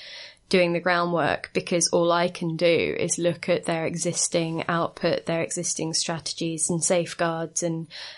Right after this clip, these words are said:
algorithms. And what they have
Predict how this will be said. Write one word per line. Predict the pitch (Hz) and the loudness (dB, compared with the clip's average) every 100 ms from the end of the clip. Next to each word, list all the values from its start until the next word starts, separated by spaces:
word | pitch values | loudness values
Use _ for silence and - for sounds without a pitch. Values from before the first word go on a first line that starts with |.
| - | -2
algorithms. | 175 175 180 170 156 160 - - - - - - | 0 2 4 4 4 0 0 -2 -4 -6 -20 -2
And | 175 165 170 165 | 2 4 2 0
what | 190 165 - | 2 2 2
they | 165 | 0
have | 165 180 165 160 156 - | 2 0 2 -2 -6 -12